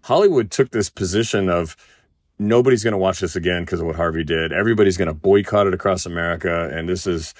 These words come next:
this is tainted goods." What they didn't realize is people in Kansas and Houston and Dallas, they didn't, didn't even know who Harvey Weinstein was to begin with. You know, as I said, you know, usually when the credits are playing at the beginning of a movie, most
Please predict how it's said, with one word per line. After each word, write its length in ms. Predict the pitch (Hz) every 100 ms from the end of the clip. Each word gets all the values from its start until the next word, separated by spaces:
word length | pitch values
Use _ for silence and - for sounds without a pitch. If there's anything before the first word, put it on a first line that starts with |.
| - - _ -
this 180 | 101 90
is 140 | 82
tainted 440 | - 110 98 87
goods." 380 | 76 69 50 - -
What 140 | - 110
they 100 | 135
didn't 160 | 117
realize 380 | 113 147 104 92
is 240 | 92 85 - _
people 300 | 131 151 135
in 80 | 92
Kansas 580 | - 98 107 107 104 -
and 100 | 78
Houston 520 | 92 98 - 104 95
and 100 | 73
Dallas, 580 | 80 90 98 92 - -
they 120 | 113
didn't, 180 | 120 - _ _
didn't 140 | - 117
even 140 | 120
know 160 | 107 107
who 140 | 104
Harvey 240 | 98 107 92
Weinstein 440 | 95 104 - 90
was 300 | 98 87 -
to 80 | 82
begin 280 | 85 110 98
with. 260 | 58 - _ _ _
You 40 |
know, 80 | 95
as 120 | 95
I 60 | 104
said, 260 | 95 104 92
you 80 | 113
know, 180 | 95 95
usually 260 | 120 120
when 140 | 107 98
the 140 | 87 - _ -
credits 360 | - 127 123 101
are 60 |
playing 220 | 85 98
at 60 | 95
the 60 | 85
beginning 220 | 95 90
of 60 |
a 20 | 92
movie, 200 | 113 95
most 320 | 98 104 -